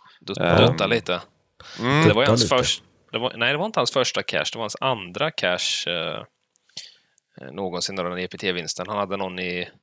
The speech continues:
Speaker 1: i Wien, Vienna Spring Festival innan. Sen så pangade han dit med den där och sen året efter så kom han trea i, eh, eh, E P T Grand Final. Det fanns
Speaker 3: Just
Speaker 1: visst
Speaker 3: det.
Speaker 1: Grand Finals. Då körde de just det i, eh, Monte Carlo.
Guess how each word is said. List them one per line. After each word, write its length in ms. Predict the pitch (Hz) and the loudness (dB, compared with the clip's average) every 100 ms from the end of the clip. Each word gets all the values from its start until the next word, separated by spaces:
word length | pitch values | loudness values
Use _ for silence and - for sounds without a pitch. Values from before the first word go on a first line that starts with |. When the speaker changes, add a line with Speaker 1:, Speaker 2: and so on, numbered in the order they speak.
| _ | _
Speaker 1:
i 80 | 107 | -14
Wien, 580 | 95 113 120 107 92 90 - _ _ _ - | -2 0 0 -2 -4 -6 -10 _ _ _ -8
Vienna 380 | 104 95 92 | -6 -6 -8
Spring 280 | 87 - 90 | -10 -8 -8
Festival 460 | - 87 - - 98 | -4 -4 -4 -6 -8
innan. 240 | 92 78 | -8 -8
Sen 160 | - 90 | -8 -8
så 100 | 87 | -8
pangade 340 | - 151 123 | -2 0 2
han 80 | 117 | 2
dit 240 | 110 101 | 2 0
med 80 | 110 | 0
den 100 | 104 | 0
där 300 | 101 104 104 | 4 4 4
och 100 | 85 | 2
sen 260 | - 92 95 | 0 0 -2
året 380 | 113 101 95 - | -2 0 0 0
efter 400 | 95 - - 117 | -2 -2 -4 -4
så 100 | - | -4
kom 160 | 113 | -6
han 140 | 101 104 | -6 -4
trea 580 | 117 117 101 92 110 | 0 2 0 0 0
i, 320 | - 107 101 98 | 0 -2 -2 0
eh, 180 | 95 95 - - - _ - - _ _ | -2 -4 -8 -16 -20 _ -20 -20 _ _
eh, 220 | 113 101 113 | -6 0 0
E 40 | - | 0
P 60 | |
T 200 | 123 127 | 0 2
Grand 320 | 110 120 120 | 2 2 2
Final. 520 | - 123 104 131 127 90 _ - - - _ _ | 2 2 2 0 -2 -4 _ -14 -14 -16 _ _
Det 60 | - | -8
fanns 300 | - 135 165 | 2 2 2
Speaker 3:
Just 140 | 113 | -2
Speaker 1:
visst 140 | - - | -2 -6
Speaker 3:
det. 60 | - _ - | -14 _ -6
Speaker 1:
Grand 160 | 110 95 | -6 -2
Finals. 420 | 95 82 85 - | -2 -2 -6 -6
Då 80 | 113 | -4
körde 220 | 113 98 | -4 -4
de 60 | |
just 140 | 117 - | -6 -4
det 120 | 87 | -4
i, 240 | 87 90 | -4 -2
eh, 120 | 90 87 | -2 -4
Monte 260 | 92 92 | -6 -8
Carlo. 360 | - 90 82 110 | -6 -4 -6 -8